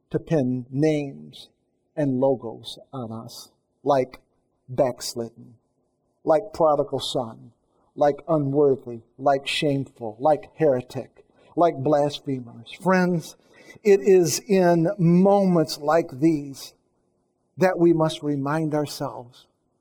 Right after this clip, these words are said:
that no matter the chatter, I was made the righteousness of God in him. Jesus,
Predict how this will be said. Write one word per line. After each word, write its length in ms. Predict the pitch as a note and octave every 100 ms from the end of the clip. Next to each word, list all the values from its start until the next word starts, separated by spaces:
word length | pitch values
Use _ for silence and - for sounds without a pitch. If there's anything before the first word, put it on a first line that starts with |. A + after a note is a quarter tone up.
| _ _ _ _ _ _ -
that 200 | D#3+ E3
no 240 | D#3+ D#3 C3+
matter 840 | C3 C#3 D#3+ F3 E3 C#3+ B2+ A2 _ _ _ _ _ _ _ -
the 180 | B2 B2+ -
chatter, 540 | - A2+ G2+ G2 - _ _ _ _ _ _ _ _ _ _
I 280 | D3 A#3+ A3
was 460 | G#3+ F#3 F3+ C#3 A#2+
made 1000 | D3 F3 E4 E4 A3+ E3+ C3 B2 A#2 A2+ _ _ _ _ _ _ C#3+
the 140 | D#3
righteousness 720 | D#3 F3 F3 F3 - E3+ -
of 120 | F3
God 440 | C3+ A2+ A2+ A#2+ A2 _ _ _ -
in 580 | C#3 C3+ C#3 C3+ C3 A2 _ _ _ _ _ _ _ _ _ -
him. 640 | D#3+ A#2+ C3 C3+ C#3 C3+ _ _ _ _ _ _ _ _ _ _ _ _ _ _ _ _ -
Jesus, 880 | A2 E3+ F#3+ D3 - B2+ B2+ -